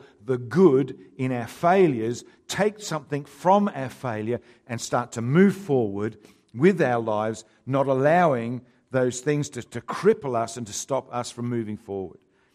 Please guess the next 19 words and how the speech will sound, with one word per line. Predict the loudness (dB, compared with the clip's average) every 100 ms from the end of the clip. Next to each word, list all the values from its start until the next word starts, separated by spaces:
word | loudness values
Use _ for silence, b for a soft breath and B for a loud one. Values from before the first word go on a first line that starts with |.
| _ _
There | -2 2 2
are | 0
benefits | 0 4 4 2 -2 -10 -10 -14 -16 _ _ _ _ _ _ _ _ -8
in | -8
failure. | -6 -6 -6 -6 -10 -18 _ _ _ _ _ _ _ _ _ -6
We | -4
usually | 2 2 4 0
think | -2 -2 -2 -4
of |
failure | -4 0 0 2 0
as | -4 -8
being | -4 -4 -2
a |
negative | -2 0 0 0 -2 -4
experience, | -8 -4 -2 0 -2 -8 -18 -20 _ b b b
but | -8
wise | 0 2 4 2 0
people | -2 0 0 -2 -4 -6 -8
learn | -10 -2 4 6 6 4 2 0